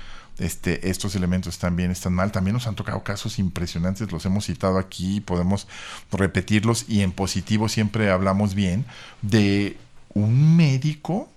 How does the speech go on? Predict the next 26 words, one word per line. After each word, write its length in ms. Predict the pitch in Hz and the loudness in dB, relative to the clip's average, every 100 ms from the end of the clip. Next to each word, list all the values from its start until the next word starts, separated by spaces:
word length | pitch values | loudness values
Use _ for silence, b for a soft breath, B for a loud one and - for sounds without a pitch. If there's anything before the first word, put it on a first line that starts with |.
| - B B _ | -20 B B _
este, 880 | 101 92 - - 90 82 78 - - | -2 -2 -6 -4 0 0 -2 -6 -8
saludos, 500 | - 87 87 98 104 | -2 0 2 0 0
por 180 | - 85 | -2 -2
cierto, 380 | 104 90 113 95 | -2 0 2 4
al 280 | 80 78 | 2 0
doctor 480 | 82 78 101 92 92 | -4 -4 0 0 0
Carlos 380 | - 90 95 92 | 0 0 0 -4
Silva, 500 | - 90 87 101 - | -4 -2 0 -2 -2
este, 500 | - 78 - 78 71 B B B | -6 -8 -8 -8 -8 B B B
tipazo 640 | - 95 - 95 98 110 98 | -4 -4 2 2 4 0 0
extraordinario 960 | - - 82 80 82 85 90 95 87 B B B - | -2 -4 -2 -2 0 0 0 0 0 B B B -2
pediatra, 800 | 101 95 98 92 - 98 156 B B B - | 0 2 2 2 2 0 0 B B B -2
que 640 | 101 92 87 87 85 - 87 | 2 2 2 0 -2 -2 0
nos, 680 | 92 87 87 87 - - - | 2 2 2 0 -4 -6 -2
eh, 540 | 92 85 80 62 98 | 0 0 -2 -4 -2
encargó 560 | 90 92 98 90 95 104 | -2 2 2 2 2 2
la 100 | 104 | 0
asesoría 600 | - 95 92 87 90 - | -2 -4 -2 0 0 2
para 180 | 95 | 0
terminar 560 | 90 87 82 82 87 87 | 0 -2 0 2 2 2
de, 300 | 95 90 80 B B B _ | 0 0 -2 B B B _
eh, 420 | - 90 85 82 - | -2 0 0 -4 -4
construir 760 | 95 92 - - 92 95 95 95 | 0 0 -2 -2 2 2 2 0
y 140 | 98 90 | -4 -2
consolidar 720 | 95 92 92 85 85 85 92 | -2 -2 0 0 2 2 0
su, 500 | - 101 90 82 | -4 -2 -2 -2